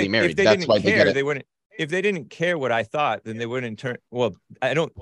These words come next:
Speaker 1: I don't think that they care what I think. But if they didn't care what people thought, then they would, wouldn't form a lynch mob against, like, a cake maker or a, or a flower maker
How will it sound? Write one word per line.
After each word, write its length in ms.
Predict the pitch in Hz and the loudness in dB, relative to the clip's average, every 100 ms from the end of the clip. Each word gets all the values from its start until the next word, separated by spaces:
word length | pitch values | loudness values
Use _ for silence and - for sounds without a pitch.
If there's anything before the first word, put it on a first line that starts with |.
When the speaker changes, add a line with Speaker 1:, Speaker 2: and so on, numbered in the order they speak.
| - | -4
Speaker 1:
I 60 | 139 | -2
don't 160 | 196 | -2
think 180 | - 143 | -4 -8
that 100 | 110 | -6
they 60 | 90 | -8
care 180 | - 95 | -6 -4
what 80 | |
I 120 | 87 90 | -4 -6
think. 180 | - - _ _ - | -8 -18 _ _ 0
But 140 | 156 | 2
if 80 | 170 | 2
they 180 | 185 180 | 2 2
didn't 260 | 202 151 | 2 -2
care 300 | - 165 185 | -4 -2 -2
what 180 | 143 117 | 0 -4
people 260 | 139 113 104 | -6 -8 -4
thought, 320 | 170 160 101 | 0 0 -2
then 160 | 120 | -6
they 120 | 120 127 | -4 -4
would, 300 | 123 117 101 - | -2 -2 -4 -8
wouldn't 280 | 131 143 107 | -4 -4 -4
form 220 | - 131 | -4 -4
a 60 | 107 | -2
lynch 320 | 104 151 147 | -4 -6 -6
mob 260 | 101 98 92 | -4 -2 -2
against, 340 | 98 104 98 | -4 -6 -6
like, 160 | 95 87 | -8 -8
a 60 | |
cake 340 | 80 - 110 104 | -6 -4 -4 -4
maker 640 | 101 98 92 98 95 92 _ _ - | -4 -4 -4 -4 -4 -6 _ _ -10
or 200 | 117 117 | -2 0
a, 400 | 110 104 98 90 - | 2 0 0 -4 -10
or 260 | - 117 135 | -14 -2 0
a 80 | 131 | 0
flower 520 | - 131 123 123 117 | -2 0 2 2 2
maker 640 | 113 113 110 113 107 107 | 0 -2 -2 -2 -2 -2